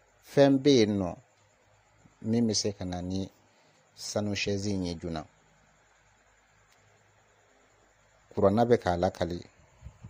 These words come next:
ko o don in na, ko jinɛ kamalen dɔ tun bɛ yen.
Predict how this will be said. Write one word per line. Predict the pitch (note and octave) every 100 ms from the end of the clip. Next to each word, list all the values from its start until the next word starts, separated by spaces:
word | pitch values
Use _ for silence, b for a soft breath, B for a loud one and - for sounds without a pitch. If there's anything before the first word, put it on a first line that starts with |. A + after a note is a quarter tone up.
| - - - -
ko | -
o | A#2+ F#2+
don | G2
in | F#2+ F#2
na, | F2+
ko | F2+ - G#2+ G2+ F#2 -
jinɛ | A2+ A2 A2+
kamalen | - A2 A2+ A2+
dɔ | G2+ G2+
tun | F2 E2+
bɛ | F#2
yen. | E2+